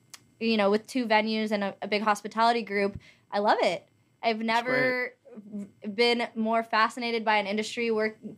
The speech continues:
Speaker 1: that I've worked in. I've worked in a lot of, like, different industries
Speaker 2: Mm.
Speaker 1: than this one. I feel like I get to do what I love, connect with people, meet new people, and it
Speaker 2: That's how we connected.
Speaker 1: Exactly.
Speaker 2: Yeah.
Speaker 1: And it, it racks a different side of my brain that I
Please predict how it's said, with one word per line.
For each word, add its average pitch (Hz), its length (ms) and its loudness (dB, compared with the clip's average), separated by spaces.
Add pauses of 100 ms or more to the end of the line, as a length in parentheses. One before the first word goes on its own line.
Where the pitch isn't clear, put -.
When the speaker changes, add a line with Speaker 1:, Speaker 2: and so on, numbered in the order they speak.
Speaker 1:
that 214 120 4
I've 202 80 4
worked 220 180 0
in. 233 80 -2
I've 208 100 0
worked 226 160 -2
in 226 40 -2
a 208 40 -2
lot 208 180 4
of, 196 80 0
like, 196 220 0
different 208 280 -2
industries 247 480 0
Speaker 2:
Mm. 139 400 0
Speaker 1:
than 226 140 4
this 254 180 2
one. 180 360 -2
I 196 200 2
feel 226 200 -2
like 214 240 2
I 208 100 2
get 214 180 -4
to 208 260 0 (500)
do 233 100 -6
what 240 80 -2
I 247 60 0
love, 240 340 0 (280)
connect 220 300 0
with 233 140 -2
people, 220 540 0
meet 208 180 -2
new 220 140 -2
people, 208 720 0
and 196 260 -2
it 202 360 -4
Speaker 2:
That's - 140 -18
how 165 120 4
we 160 140 4
connected. 139 600 -2
Speaker 1:
Exactly. 262 540 0
Speaker 2:
Yeah. 151 400 4 (100)
Speaker 1:
And 254 200 -4
it, 233 180 -4 (100)
it 220 140 -6
racks 226 320 2
a 254 60 -2
different 247 400 -4
side 233 200 2
of 247 80 -2
my 226 160 0
brain 208 440 -2
that 220 120 2
I 196 300 0